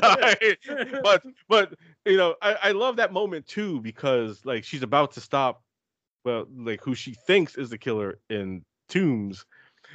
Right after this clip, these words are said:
Speaker 1: but she realized he, he's already killed Carter, and, like, she kills him. And, and what's fucked up is that, uh, um, it would've been fine because he wasn't the killer anyway, so killing him wouldn't have stopped the loop. But, like, she realizes, "Oh, shit,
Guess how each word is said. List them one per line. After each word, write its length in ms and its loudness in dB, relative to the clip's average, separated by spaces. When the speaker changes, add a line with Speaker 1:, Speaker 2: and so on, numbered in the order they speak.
Speaker 1:
but 100 -4
she 100 -4
realized 400 4
he, 200 0
he's 240 -6
already 320 0
killed 320 2
Carter, 500 2
and, 320 0
like, 120 2
she 120 -12
kills 280 0
him. 220 -4
And, 200 4
and 280 0
what's 160 -2
fucked 240 -2
up 140 0
is 100 -4
that, 260 2
uh, 420 -2
um, 600 0
it 80 -2
would've 180 4
been 140 2
fine 380 2
because 280 -6
he 60 -10
wasn't 240 -4
the 60 -14
killer 180 -4
anyway, 280 -4
so 280 -6
killing 240 -2
him 160 -4
wouldn't 180 -2
have 80 -8
stopped 220 -4
the 80 -10
loop. 280 -4
But, 260 6
like, 140 2
she 120 -4
realizes, 540 2
"Oh, 140 0
shit, 360 -2